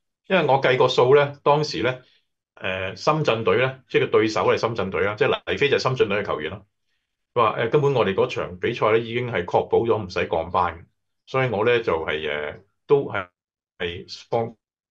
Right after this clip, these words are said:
係佢自己獨吞咗六百萬啊。」噉但係呢個噉嘅模-，呢個噉嘅模式呢，阿李鐵就去咗另一隊，叫做武漢卓爾，又係打升班戰。好，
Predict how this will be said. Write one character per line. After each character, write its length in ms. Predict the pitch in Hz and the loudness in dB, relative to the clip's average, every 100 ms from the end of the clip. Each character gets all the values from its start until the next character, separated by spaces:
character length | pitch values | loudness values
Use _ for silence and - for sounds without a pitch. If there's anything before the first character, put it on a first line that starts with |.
| _ _ _ | _ _ _
係 100 | 123 | 0
佢 20 | 135 | 2
自 100 | 147 | 2
己 180 | 135 160 | 2 2
獨 140 | 156 | 2
吞 180 | - 156 | 2 2
咗 80 | 143 | 4
六 100 | 113 | 4
百 140 | 107 | 2
萬 240 | 104 85 - _ _ _ _ _ _ | 0 -4 -8 _ _ _ _ _ _
啊。」 180 | 92 - _ - | -14 -14 _ -4
噉 120 | 196 | 2
但 180 | 139 170 | 2 2
係 40 | |
呢 60 | 220 | 2
個 60 | 156 | 4
噉 40 | |
嘅 140 | 180 147 | 2 0
模-， 300 | 107 87 - _ _ _ _ _ - | -4 -6 -8 _ _ _ _ _ 0
呢 80 | 202 | 4
個 60 | |
噉 40 | 185 | 4
嘅 100 | 160 | 4
模 220 | 107 - | 2 0
式 160 | 107 - | -2 0
呢， 240 | 160 - _ _ _ _ _ _ | -2 -6 _ _ _ _ _ _
阿 220 | 139 143 | -2 0
李 180 | 135 139 | 2 0
鐵 160 | 143 147 | -2 0
就 140 | 117 | 2
去 60 | 135 135 | 4 4
咗 60 | 151 | 4
另 160 | 117 | 2
一 60 | - | 2
隊， 180 | 104 92 | 2 2
叫 100 | 127 | 2
做 80 | 113 | 2
武 220 | 101 90 | 2 2
漢 180 | 117 113 | 2 0
卓 140 | 110 | -2
爾， 340 | 110 101 113 - _ _ _ _ _ _ | -2 -4 -10 -12 _ _ _ _ _ _
又 160 | - 127 | 0 2
係 140 | 135 | 4
打 140 | 117 143 | 4 2
升 220 | - 160 | 2 2
班 180 | 147 170 | 2 2
戰。 300 | 110 92 - _ _ _ _ _ | -2 -6 -8 _ _ _ _ _
好， 120 | - | 2